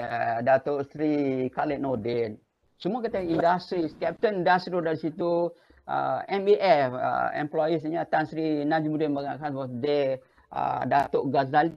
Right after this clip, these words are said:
masa tu dia dekat E P U. So bergaduh, kawan-kawan kita, kita dengan industri bergaduh. <laughs> Masing-masing blaming. So saya duduk C N, masa tu saya researcher tau.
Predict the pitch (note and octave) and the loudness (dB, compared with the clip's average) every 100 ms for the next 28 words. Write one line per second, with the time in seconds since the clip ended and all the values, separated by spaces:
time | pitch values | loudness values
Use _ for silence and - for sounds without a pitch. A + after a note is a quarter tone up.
0 | E3+ D3+ D3+ D3+ C#3+ C3+ - - C#3 C#3 | -2 -2 -4 -4 -4 -4 -4 -2 -2 0
1 | C#3 C#3 C#3 C3+ C#3+ C#3+ _ _ _ _ | 2 2 0 -4 -4 -10 _ _ _ _
2 | - A#3 F#3+ G#3 F3 D3 F#3+ D3+ A#2+ F3 | 2 2 4 4 6 6 6 6 4 0
3 | A3 A3 A3+ A3+ A#3+ G#3 F#3+ D4 D#4 D4+ | 0 0 2 4 4 2 2 2 4 4
4 | D#4 D4+ C#4+ D4 C4+ D4+ D4 B3+ A#3+ G3+ | 4 2 6 8 6 4 4 6 6 6
5 | E3 G#3 B3 D3 A#2 _ - - _ _ | 6 8 8 6 0 _ -20 -20 _ _
6 | - - - - - - - - - - | -20 -20 -20 -20 -20 -20 -20 -20 -20 -20
7 | - - - - - - A#3 C4+ D#4 C#4+ | -20 -20 -20 -20 -4 2 4 8 6 8
8 | D#4 D4 C#4+ C#4+ C4 A#3 F3+ - - - | 4 2 4 6 6 0 -4 -10 -20 -18
9 | - G3+ - B3+ D4 C#4+ C4 C4 A#3 A#3 | -2 -2 0 0 0 -2 -2 -2 -2 -4
10 | A3+ F#3+ A3 C4 B3 B3+ G#3+ C#4 A#3+ A#3 | -4 -2 -2 -4 -6 -6 -4 -2 -2 -2
11 | C#4 C#4 G#3 D#3 F#3+ D#3+ - | 0 -2 0 -2 0 -2 -4